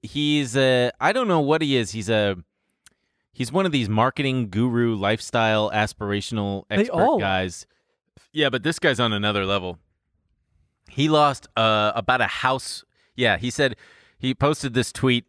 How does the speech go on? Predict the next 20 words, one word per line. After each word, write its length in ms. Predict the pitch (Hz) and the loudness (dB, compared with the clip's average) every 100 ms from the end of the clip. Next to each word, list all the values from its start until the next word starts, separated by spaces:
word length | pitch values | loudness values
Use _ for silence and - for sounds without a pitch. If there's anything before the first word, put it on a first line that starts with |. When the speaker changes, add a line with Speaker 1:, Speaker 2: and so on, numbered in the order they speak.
| _ _ _ _ _ _ | _ _ _ _ _ _
Speaker 1:
Should 260 | - - 185 | -14 -2 0
have, 140 | 185 | 0
li-, 160 | 135 156 | -2 -4
'cause 220 | - 165 | -2 -2
this 160 | 208 - | -2 0
guy 140 | 277 | 2
was 160 | 240 - | 2 -2
tweeting 440 | - 208 214 151 | -2 0 2 2
the 80 | 117 | 0
whole 260 | - 202 196 | 0 2 2
way 160 | 156 | 2
down 260 | 127 117 92 | 2 0 -2
saying, 280 | - 120 113 | -8 -8 -6
"I'm 180 | 170 | -4
buying 320 | 165 147 170 147 | -2 -2 -2 -4
fucking 460 | 147 147 135 113 | -8 -8 -8 -8
a 140 | - 127 | -6 -6
ton 260 | - 175 | -2 0
more 220 | 175 156 143 | 2 2 2
Luna." 480 | 143 170 127 92 | 2 0 -2 -4